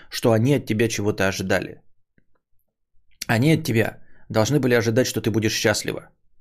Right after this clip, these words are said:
Настоящие, любящие родители ожидают, что их ребёнок будет счастлив. Вот. И ты счастлива в своей, ну, не, там, не глобально счастлива, а, скажем, в профессии, да?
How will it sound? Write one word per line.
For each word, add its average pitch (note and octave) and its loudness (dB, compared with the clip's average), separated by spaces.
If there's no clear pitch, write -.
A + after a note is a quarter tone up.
Настоящие, A2 2
любящие G#2+ 0
родители G2+ -2
ожидают, D#3+ 2
что - -2
их B2+ -2
ребёнок A#2 0
будет A2 -2
счастлив. - -2
Вот. A2 0
И C3+ -4
ты E3+ 2
счастлива C#3+ 2
в - -8
своей, A#2 2
ну, B2 2
не, G2+ 0
там, F#2+ -6
не G#2 0
глобально B2 2
счастлива, A2 -2
а, G2 -2
скажем, G#2 -2
в G#2 -8
профессии, - -2
да? - -4